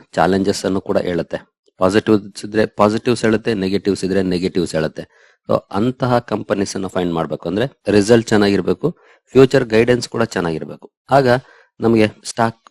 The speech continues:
ಫರ್ದರ್ ಡೌನ್ ಆಗುವಂತ ಚಾನ್ಸಸ್ ಕಡಿಮೆ ಇರುತ್ತೆ. ಯಾಕಂದ್ರೆ ಈಗ ಸದ್ಯದ ಮಟ್ಟಿಗಂತೂ ನೆಗೆಟಿವ್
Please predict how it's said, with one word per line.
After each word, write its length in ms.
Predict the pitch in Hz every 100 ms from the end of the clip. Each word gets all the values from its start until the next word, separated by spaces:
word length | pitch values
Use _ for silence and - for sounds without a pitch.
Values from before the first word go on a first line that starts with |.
| _
ಫರ್ದರ್ 400 | - 117 123 123
ಡೌನ್ 320 | 107 104 113
ಆಗುವಂತ 480 | 107 104 101 98 - 104 92
ಚಾನ್ಸಸ್ 420 | 92 92 98 -
ಕಡಿಮೆ 320 | - 95 90
ಇರುತ್ತೆ. 200 | 80 - 80
ಯಾಕಂದ್ರೆ 300 | 104 98 101
ಈಗ 160 | 104 101 - _ _ -
ಸದ್ಯದ 220 | 90 98
ಮಟ್ಟಿಗಂತೂ 640 | 101 104 101 101 104 107 - -
ನೆಗೆಟಿವ್ 500 | 104 104 113 117 107